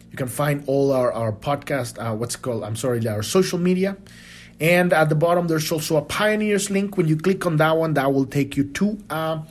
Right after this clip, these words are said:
a category on our podcast, the Pioneers of the Great Awakening. These are sessions that we have with beautiful people of all walks, of all walks of life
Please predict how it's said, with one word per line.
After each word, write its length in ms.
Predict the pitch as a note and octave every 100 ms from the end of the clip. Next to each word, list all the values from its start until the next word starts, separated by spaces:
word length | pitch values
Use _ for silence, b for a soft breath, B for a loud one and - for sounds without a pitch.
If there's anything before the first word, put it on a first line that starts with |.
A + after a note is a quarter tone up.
| B B B -
a 120 | C3
category 580 | - A#3+ C#4+ F#3+ F3+ E3
on 160 | D#3
our 80 | D3
podcast, 680 | D3 G3 A3 - D#3+ C#3+ C#3+
the 260 | C#3 B2 A2
Pioneers 600 | - G#3 F#3 E3+ D#3+ C3
of 100 | B2+
the 60 | A#2
Great 220 | C3+ D3
Awakening. 520 | B2+ D#3+ D#3 D#3+ D3
These 320 | C#3 C#3 -
are 300 | C#3 C#3 C#3+ B B
sessions 520 | - - A3+ A3 G#3 F3
that 180 | F3
we 120 | E3+ D3+
have 240 | D#3+ D3+
with 180 | D3+ C#3+
beautiful 340 | A3 G#3 D3+
people 400 | C#3 D#3 D3+ C#3
of 220 | C#3 D#3
all 140 | F3 D3+
walks, 340 | C#3 C3+ - -
of 220 | D3 -
all 240 | E3 F#3
walks 300 | D#3 D#3 -
of 100 | B2+
life 640 | B2 A#2 A2 A2+ - -